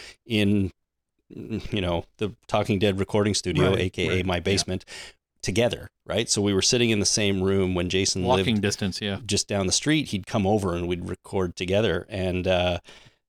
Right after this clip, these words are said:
Speaker 1: so it was a little bit easier in those days, but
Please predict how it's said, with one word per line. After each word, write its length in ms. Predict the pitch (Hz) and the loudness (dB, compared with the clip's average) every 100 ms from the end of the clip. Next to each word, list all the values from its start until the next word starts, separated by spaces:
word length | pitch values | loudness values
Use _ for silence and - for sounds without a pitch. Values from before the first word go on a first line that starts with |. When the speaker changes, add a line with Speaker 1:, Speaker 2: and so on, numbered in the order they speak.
| _ _ - | _ _ -4
Speaker 1:
so 280 | - 113 | 2 4
it 80 | 113 | 6
was 140 | 127 127 | 4 4
a 40 | |
little 180 | 131 123 | 4 4
bit 80 | 104 | 2
easier 400 | 113 113 85 76 _ - | 2 0 -2 -6 _ -8
in 400 | 101 90 85 82 - | -4 -2 -4 -8 -14
those 340 | 101 90 - | -6 -4 -4
days, 260 | 90 85 80 | -4 -6 -6
but 200 | - 87 | -6 -6